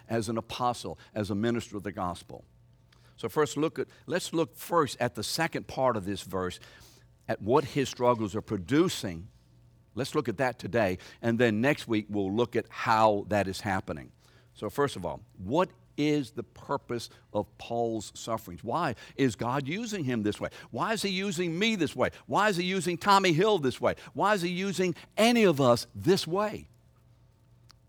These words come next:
Why is he using any of us through all the issues that we go through? Why? What is his purpose? Here is his purpose, that we may reach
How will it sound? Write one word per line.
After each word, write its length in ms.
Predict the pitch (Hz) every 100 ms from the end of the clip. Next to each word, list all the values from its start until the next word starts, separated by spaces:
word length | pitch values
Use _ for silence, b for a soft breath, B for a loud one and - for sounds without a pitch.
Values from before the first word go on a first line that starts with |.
| _ - _ -
Why 240 | 135 208
is 160 | 226 160
he 80 | 180
using 480 | 170 185 156 170 -
any 300 | 175 240 240
of 200 | 208 147
us 300 | 123 131 -
through 280 | - 160 139
all 300 | 127 180 202
the 200 | 151 156 180
issues 380 | 185 - 151
that 140 | 139 139
we 140 | 143
go 240 | 131 165 165
through? 240 | 135 110
Why? 560 | 107 127 190 247 185 90 B B
What 260 | 113 180 233
is 120 | 190
his 160 | 160 -
purpose? 580 | - 214 - 107 - -
Here 240 | 180 220
is 120 | 190
his 100 | 139
purpose, 420 | - 190 - 110 - B B B
that 180 | 165 151
we 180 | 170 208
may 240 | 180 165
reach 460 | 143 180 240 -